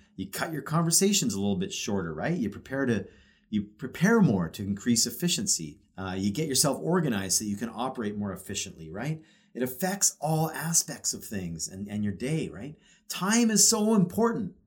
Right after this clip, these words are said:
Our time on this earth is a gift. We have no idea what, what's gonna happen tomorrow. If we maximize our money-making hours and days and weeks,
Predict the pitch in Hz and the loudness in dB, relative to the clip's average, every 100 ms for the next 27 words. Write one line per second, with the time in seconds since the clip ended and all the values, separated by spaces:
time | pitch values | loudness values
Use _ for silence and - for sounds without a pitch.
0 | _ - 170 202 - - 214 180 104 104 | _ -4 0 2 2 0 2 2 4 0
1 | 107 _ _ 151 208 226 - 156 117 104 | -2 _ _ 2 6 6 4 2 0 0
2 | - - _ 160 170 - - - 220 226 | -6 -14 _ 0 2 2 -2 2 4 2
3 | - 147 135 175 269 330 233 208 233 143 | 0 -2 0 0 0 -2 -2 0 2 2
4 | 135 - - 139 - 175 147 151 156 123 | -2 -6 -8 -4 0 0 0 -2 -4 -6
5 | 120 104 82 73 _ _ _ 123 127 240 | -4 -4 -4 -10 _ _ _ -4 2 4
6 | 220 196 214 208 180 165 165 - 123 107 | 6 4 4 2 4 2 2 0 0 0
7 | 117 139 180 170 120 120 151 151 95 87 | 2 2 2 2 0 -2 -4 -4 -6 -4
8 | 95 - 113 113 113 98 82 82 101 - | -4 -4 -4 -6 -2 -2 -2 -2 -2 -2
9 | 110 107 101 87 87 - | -2 0 0 -2 -4 -8